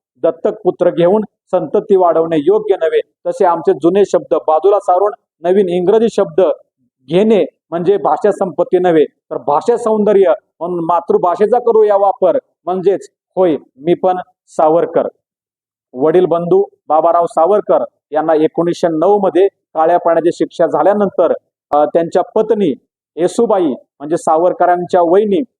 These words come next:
यांना ते सांत्वनपर पत्र लिहितात. "अनेक फुले फुलती, फुलोनी या सुकन जाती,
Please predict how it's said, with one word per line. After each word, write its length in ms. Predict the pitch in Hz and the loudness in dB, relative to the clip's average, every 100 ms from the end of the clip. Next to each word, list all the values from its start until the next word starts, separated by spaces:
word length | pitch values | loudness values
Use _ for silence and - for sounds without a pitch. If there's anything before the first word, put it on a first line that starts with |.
| _ | _
यांना 240 | 156 175 | -4 -2
ते 200 | 185 190 | 0 0
सांत्वनपर 760 | 190 170 156 147 170 175 185 196 - | 0 0 -2 -2 -4 -2 -2 -2 -4
पत्र 240 | 185 220 | -2 0
लिहितात. 600 | 208 190 151 - _ - - | 0 0 -2 -4 _ -8 -6
"अनेक 360 | 147 196 208 202 | -2 -2 0 -2
फुले 380 | - 180 208 | -2 0 0
फुलती, 500 | 233 - 143 - 180 | 0 0 -2 0 0
फुलोनी 640 | 139 - _ 180 185 196 190 | -2 -6 _ -4 -2 2 2
या 100 | 190 | 2
सुकन 440 | - 190 214 226 | 0 -2 0 0
जाती, 360 | 202 202 - 170 | 0 -2 0 -2